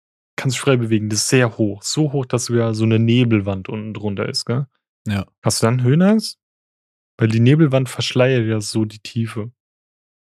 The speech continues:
Speaker 2: Mm, ich denke, mein Kopf würde mich wahrscheinlich so austricksen, dass ich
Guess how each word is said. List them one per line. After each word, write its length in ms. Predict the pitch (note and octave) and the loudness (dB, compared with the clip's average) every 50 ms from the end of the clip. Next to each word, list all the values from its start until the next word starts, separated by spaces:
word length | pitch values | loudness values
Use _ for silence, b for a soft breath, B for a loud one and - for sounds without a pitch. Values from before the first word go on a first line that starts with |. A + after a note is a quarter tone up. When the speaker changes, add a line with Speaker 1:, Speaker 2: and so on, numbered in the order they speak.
| _ _ _ _ _ _ _ _ _ _ _ _ | _ _ _ _ _ _ _ _ _ _ _ _
Speaker 2:
Mm, 680 | G#2+ G2+ G2+ G2+ F#2+ F#2 F#2 F#2 F#2 F#2 F#2 F#2+ G2+ G2+ - _ _ _ _ _ _ _ _ _ _ _ _ _ _ _ _ _ | -6 -4 -2 -2 -2 -2 -2 -2 -2 -2 -2 -4 -6 -8 -10 _ _ _ _ _ _ _ _ _ _ _ _ _ _ _ _ _
ich 180 | - G#2 - - | -14 -14 -12 -6
denke, 640 | - A2 G#2+ A#2+ A#2 - A#2+ A2+ A2 A2 A2 A2 G#2+ | -4 -2 -2 -2 -4 -4 -2 -2 0 0 0 0 -2
mein 400 | G#2 G2+ G2 G2 G2 G#2 G#2 G2 | -2 -4 -4 -4 -4 -4 -6 -6
Kopf 300 | - - A2+ A2+ - - | -2 -2 -2 -2 -2 -6
würde 160 | G#2 G#2 G#2 | -6 -4 -4
mich 180 | G#2 G#2 F#2+ F#2+ | -4 -4 -4 -6
wahrscheinlich 360 | G2 F#2 - G2+ G2+ G2+ F2+ | -6 -4 -4 -4 -4 -4 -4
so 160 | F#2+ G#2 G#2+ | -2 -4 -4
austricksen, 580 | - A2+ G#2+ G2+ - - - G#2 - - G2 F#2 | -4 -4 -6 -8 -8 -8 -8 -8 -6 -6 -6 -4
dass 180 | F2 F2+ - - | -4 -4 -6 -6
ich 260 | F2+ - - G#2 | -8 -10 -12 -16